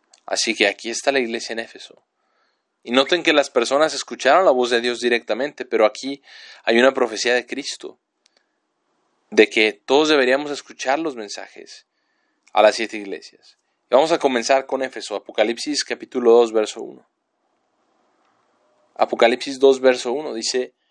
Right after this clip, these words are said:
"Al ángel de la iglesia de los Efesios escribe, estas cosas dice quien sostiene las siete estrellas en su mano derecha, quien camina en medio de los siete candeleros de oro", que son las siete iglesias.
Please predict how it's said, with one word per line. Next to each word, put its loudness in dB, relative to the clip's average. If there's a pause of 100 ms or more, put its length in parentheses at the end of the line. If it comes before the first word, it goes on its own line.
(340)
"Al 2
ángel 4
de 4
la 4
iglesia -2
de 0
los -4
Efesios -8
escribe, -6 (840)
estas 2
cosas 2
dice -4
quien -10
sostiene -6
las -6
siete -6
estrellas -4
en -16
su -14
mano -4
derecha, -14 (960)
quien -12
camina 0
en -4
medio 0
de 2
los -6
siete -8
candeleros -8
de -6
oro", -12 (1900)
que 0
son 4
las 2
siete -2
iglesias. -14